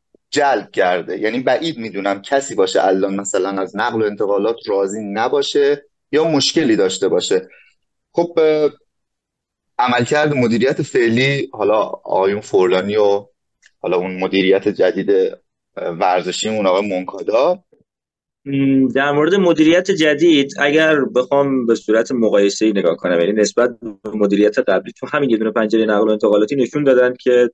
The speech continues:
Speaker 2: این عنصر تجربه چقدر می‌تونه تأثیر داشته باشه تو تصمیم گیری خرید بازیکن‌ها. مدیریت قبلی یک فصل نقل و انتقالاتی، حالا با تمام احترامی که برای آقای مالدینی قائلیم، یک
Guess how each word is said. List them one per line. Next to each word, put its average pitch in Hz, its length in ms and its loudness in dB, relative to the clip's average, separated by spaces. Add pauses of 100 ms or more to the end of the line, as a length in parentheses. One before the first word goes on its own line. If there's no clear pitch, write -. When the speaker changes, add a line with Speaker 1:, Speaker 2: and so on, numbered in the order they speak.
(200)
Speaker 2:
این 131 160 0
عنصر 110 320 0
تجربه 104 540 2
چقدر 113 300 0
می‌تونه 95 220 -6
تأثیر 90 440 -2
داشته - 280 -4
باشه 85 320 -4
تو 110 280 4
تصمیم 101 640 -4 (220)
گیری 104 720 -2
خرید 113 400 0
بازیکن‌ها. 92 600 -2
مدیریت 156 360 -2
قبلی 151 640 2
یک 139 240 0
فصل 139 400 0
نقل 110 200 2
و - 20 4
انتقالاتی، 101 460 0
حالا 123 100 4
با 117 80 2
تمام 113 280 0
احترامی 107 380 2
که 113 80 2
برای 101 240 4
آقای 107 280 4
مالدینی 101 460 0
قائلیم، 101 360 2
یک 139 140 -2